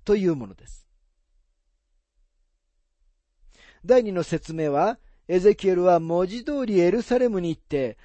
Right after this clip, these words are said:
そこらを歩き回り、ここに記録されていることのすべてを見たというものです。私はこのどちらの解釈も受け入れません。私は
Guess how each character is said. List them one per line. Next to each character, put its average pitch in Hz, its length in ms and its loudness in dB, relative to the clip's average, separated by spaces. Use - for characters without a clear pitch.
そ 175 220 -6
こ 262 160 -8
ら 269 140 4
を 170 160 6
歩 170 180 6
き 208 160 -8
回 156 240 2
り、 113 240 -10
こ 180 140 -6
こ 247 140 -6
に 240 160 -6
記 - 180 -10
録 233 200 -4
さ 208 160 0
れ 208 120 2
て 202 160 2
い 208 40 0
る 196 120 -6
こ - 160 -8
と 185 120 -6
の 185 140 -4
す - 240 -16
べ 254 160 -4
て - 180 -2
を 202 140 4
見 180 140 -6
た 104 240 -14
と 208 140 2
い 190 100 0
う 160 60 0
も 120 140 -12
の 95 60 -20
で - 120 -20
す。 - 220 -20
私 185 320 -4
は 185 80 2
こ 196 160 -4
の 190 120 -4
ど 165 200 -8
ち 233 140 -10
ら 208 120 -2
の 190 120 -2
解 170 240 -4
釈 170 280 -8
も 196 180 0
受 156 160 -6
け 160 40 0
入 151 80 0
れ 131 80 -6
ま 107 100 -12
せ - 140 -18
ん。 - 40 -20
私 165 360 -6
は 208 240 2